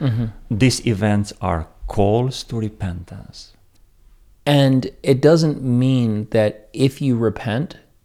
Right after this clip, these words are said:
Speaker 1: things will get better or stop or things will change. Um, Jesus never promised, uh, peace and prosperity on this earth. He promised a sword.
Speaker 2: Mm-hmm.
Speaker 1: Um, so when we repent, we might still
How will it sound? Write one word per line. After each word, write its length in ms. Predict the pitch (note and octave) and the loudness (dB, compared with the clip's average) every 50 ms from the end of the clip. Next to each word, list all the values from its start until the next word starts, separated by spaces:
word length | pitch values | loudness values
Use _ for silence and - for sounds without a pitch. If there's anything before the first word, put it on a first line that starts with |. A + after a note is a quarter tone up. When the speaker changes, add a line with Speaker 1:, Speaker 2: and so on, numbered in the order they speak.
| _ _ _ _ _ _ _ - - | _ _ _ _ _ _ _ -20 -8
Speaker 1:
things 480 | - - C3+ B2 A#2+ A#2 A2+ - - | -2 2 2 4 4 2 0 -2 0
will 380 | A2+ A2+ A2 G#2+ G#2 G#2 G2+ - | 2 2 4 4 2 0 -2 -4
get 340 | - B2 A#2+ A2 G2+ - - | -4 -2 -2 -2 -2 -2 0
better 560 | A2 G#2+ A2 A2+ A2+ A2 A2 A2 G#2+ A2 - - | 2 2 2 2 2 2 2 0 0 -4 -6 -8
or 180 | - - G#2 G2 | -4 -2 -2 -2
stop 580 | G2+ - - - - G#2+ G#2+ G#2+ G#2+ - - - - - | -2 -6 -8 -4 -2 -2 -2 -2 -2 -6 -8 -16 -20 -18
or 480 | - - A2+ A2 G#2 G2+ F#2+ F#2 F#2+ G2 | -14 -6 -2 0 0 2 0 0 -2 -4
things 440 | F#2+ - - - A#2 A2 A2 G#2+ - | -6 -6 -6 -4 -2 -2 -4 -4 -6
will 160 | - G2 F#2+ | -8 -10 -8
change. 720 | - - - - A#2+ A2+ F#2+ E2 - - - - - - - - - - - - _ - - | -8 -10 -8 -6 -4 -4 -4 -6 -10 -12 -16 -16 -16 -18 -18 -20 -20 -20 -20 -20 _ -12 -8
Um, 320 | G#2+ G#2+ G#2 G2+ G2 G#2 | -6 -4 -4 -4 -4 -2
Jesus 340 | G2+ A#2+ C3+ C3 B2 A#2 A2 | 0 0 0 2 0 0 0
never 260 | A#2 A#2 A#2 A#2 A#2 | 0 0 0 0 -2
promised, 760 | G2+ - - - - A#2 A#2+ A#2 A2 G#2 G2 - - - - - _ _ _ _ _ _ _ _ - | -4 -6 -6 -6 -4 -2 -2 -2 -2 -4 -4 -6 -10 -14 -16 -20 _ _ _ _ _ _ _ _ -10
uh, 260 | - A#2 G#2+ G2 F#2+ | -6 -4 -4 -4 -4
peace 580 | F2+ - - - C#3+ C3+ B2 - - - - - | -4 -2 0 0 2 2 0 0 -2 -6 -8 -8
and 300 | - - A#2 G#2+ G#2+ G#2+ | -8 -6 -4 -4 -4 -6
prosperity 640 | - - - G2+ F#2+ - - B2 C3 C3 A#2 A2+ G#2 | -6 -4 -4 -4 -4 -2 0 2 2 4 2 2 0
on 120 | G2 F#2+ | -2 -2
this 180 | F#2+ F#2+ F#2+ - | -4 -4 -2 0
earth. 240 | B2+ C#3 B2 F#2 - | 0 0 0 0 -2
He 140 | - G#2+ G#2 | -4 -4 -6
promised 420 | - - A2+ A2+ A2 G#2 G2+ - | -4 -4 -4 -2 -2 -2 -4 -6
a 40 | F#2+ | -8
sword. 440 | - - C#3 D#3+ D3+ F#2+ - - - - _ - - - - - F#2+ | -6 -2 -2 0 0 -2 -4 -6 -14 -20 _ -20 -20 -20 -16 -14 -12
Speaker 2:
Mm-hmm. 140 | D2+ - | -6 -4
Speaker 1:
Um, 180 | A#2 G#2+ G2+ G#2 | -2 -2 -2 -2
so 180 | - - B2 A2 | -2 0 2 2
when 200 | G#2+ B2 C3+ C3+ | 2 2 2 2
we 100 | C3 B2 | 2 2
repent, 480 | A2+ A2+ G#2+ - - - C#3+ C3+ - | 0 0 -4 -4 -4 -4 -4 -4 -2
we 120 | - A#2+ A2+ | -2 -2 0
might 260 | A#2 A#2 A2 A2 - | 0 0 -2 -2 -4
still 580 | - - - - - C3+ C#3 C3+ B2+ B2 - | -6 -10 -6 -2 0 2 2 2 0 -2 -6